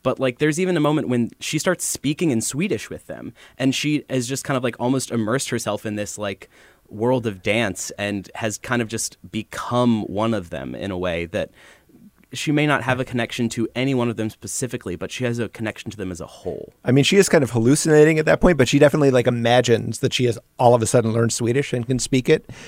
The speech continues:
Speaker 2: to them. And I think it's, uh, like, I don't, I don't know if it technically passes Bechdel or not, but I mean, it, it is, it might show, like, one of the limitations of it, because so much in this movie happens without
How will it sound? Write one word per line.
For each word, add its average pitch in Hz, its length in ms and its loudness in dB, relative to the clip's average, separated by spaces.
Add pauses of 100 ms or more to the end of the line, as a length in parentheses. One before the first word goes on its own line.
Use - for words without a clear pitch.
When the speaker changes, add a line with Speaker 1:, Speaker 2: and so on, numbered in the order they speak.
(320)
Speaker 2:
to 175 80 4
them. 185 280 6
And 180 160 6
I 160 100 8
think 185 360 2
it's, - 560 4
uh, - 240 -10 (180)
like, 135 140 4
I 147 80 8
don't, 151 120 4
I 143 140 6
don't 143 480 2
know 143 480 6 (340)
if - 280 -18
it 117 80 -2
technically 127 400 2
passes 110 420 0
Bechdel 120 320 0
or 110 140 0
not, 117 180 6
but 120 100 4
I 127 60 6
mean, 131 140 2
it, 131 220 0
it 143 120 4
is, 131 500 4 (500)
it - 60 -10
might 117 160 -2
show, 127 200 4
like, 117 160 4
one 127 120 4
of 120 80 2
the 123 80 2
limitations 120 560 2
of 165 100 2
it, - 20 -8
because 139 240 4
so 147 260 6
much 156 220 4
in 143 60 4
this 131 140 0
movie 127 480 2 (300)
happens 123 640 2
without 117 500 4